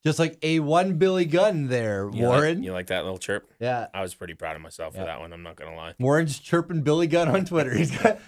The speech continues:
Speaker 1: <laughs> like, and it's funny 'cause, like, Warren will go, like, days on Twitter where he doesn't say
Speaker 2: It's true.
Speaker 1: shit.
Speaker 2: It's true, I
Speaker 1: And
Speaker 2: do.
Speaker 1: then all of a sudden, something will fire him up, and he's like, "Oh, hell no, I'm not letting the fucking ass man <laughs> slide on this one."
Speaker 2: Well, you can't say he's got two words for you. You are setting yourself up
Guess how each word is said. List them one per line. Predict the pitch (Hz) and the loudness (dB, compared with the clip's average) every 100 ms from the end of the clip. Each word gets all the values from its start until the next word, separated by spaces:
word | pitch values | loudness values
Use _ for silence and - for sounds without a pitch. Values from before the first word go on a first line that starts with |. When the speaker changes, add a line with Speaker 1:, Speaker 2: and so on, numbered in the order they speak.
| - | -20
Speaker 1:
<laughs> | - - | -18 -2
like, | 240 233 | 0 0
and | 247 277 | -2 -2
it's | 277 | 0
funny | 285 269 | 0 0
'cause, | 208 208 | 0 0
like, | 180 | 0
Warren | 160 196 440 | 0 0 0
will | 440 | 0
go, | 165 147 170 | 2 2 2
like, | 147 110 | 0 -4
days | 95 107 123 | -4 -2 0
on | 131 127 | 0 0
Twitter | 123 113 123 | -2 -4 -4
where | 117 | -4
he | 101 | -2
doesn't | 120 135 | -4 -4
say | - 113 | -6 -6
Speaker 2:
It's | 90 | -6
true. | - - 101 | -8 -6 -2
Speaker 1:
shit. | 143 151 - | 0 -2 -4
Speaker 2:
It's | 98 - | -12 -10
true, | - 92 | -8 -4
I | 85 | 0
Speaker 1:
And | 190 | 2
Speaker 2:
do. | |
Speaker 1:
then | 226 | 4
all | 277 | 4
of | - | 4
a | |
sudden, | 339 277 | 2 2
something | 185 - 208 294 | 2 4 4 4
will | 285 | 2
fire | - 165 139 180 | 2 0 2 2
him | 160 147 | 2 2
up, | 190 | 0
and | 208 | -2
he's | 175 | -2
like, | 151 - - | -4 -6 0
"Oh, | 117 | 0
hell | 104 175 196 | 4 6 6
no, | 151 | 4
I'm | 147 | 4
not | - 233 | 4 2
letting | 160 127 117 | 0 -2 -4
the | 123 | -4
fucking | 123 147 147 | 2 2 2
ass | 143 123 143 - | -4 0 0 2
man | 160 143 156 | 2 4 2
<laughs> | |
slide | 156 - 156 151 170 | 2 4 6 8 6
on | 170 170 | 6 4
this | 185 - | 2 4
one." | 214 233 185 - - - | 4 4 0 -8 -14 -4
Speaker 2:
Well, | - | 0
you | 233 311 | 2 2
can't | - 226 254 233 | 2 4 4 2
say | - 214 | 2 2
he's | 190 180 | 2 0
got | 156 185 - | 2 0 -2
two | - 180 | -4 -2
words | 165 156 156 127 | 0 0 -2 -4
for | - 123 | -2 -2
you. | 110 92 _ - | -2 -8 _ -4
You | 135 165 | 0 2
are | 156 | 0
setting | - 165 185 175 | 2 4 4 2
yourself | 156 - 151 147 135 | -4 0 2 2 0
up | - 123 | 0 0